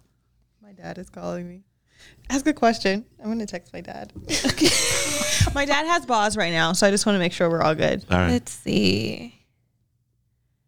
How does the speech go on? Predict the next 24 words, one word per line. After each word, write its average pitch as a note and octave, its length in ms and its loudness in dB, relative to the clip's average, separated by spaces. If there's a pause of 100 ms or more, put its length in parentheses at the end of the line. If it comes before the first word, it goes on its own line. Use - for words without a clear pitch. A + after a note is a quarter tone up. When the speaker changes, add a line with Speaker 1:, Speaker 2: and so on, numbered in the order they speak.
(460)
Speaker 3:
Do B3 80 -4
you B3 80 2
wanna B3 260 2
talk A#3+ 300 2
about A#3 640 0 (580)
Steven? C4 440 2 (440)
Speaker 2:
Sure. C4 340 2 (840)
Speaker 3:
Okay. - 380 -10 (880)
So - 180 -4
we D4 120 0
got D4+ 160 4
a D#4 80 0
question. D4+ 420 0
It C#4+ 140 2
says, B3 480 0
"Being C#4 300 2
a F4+ 80 2
father B3 340 4
to A#3+ 180 0
a G3+ 100 2
queer A#3+ 360 2
black G#3+ 400 0
man F#3 420 2
is, A3 280 0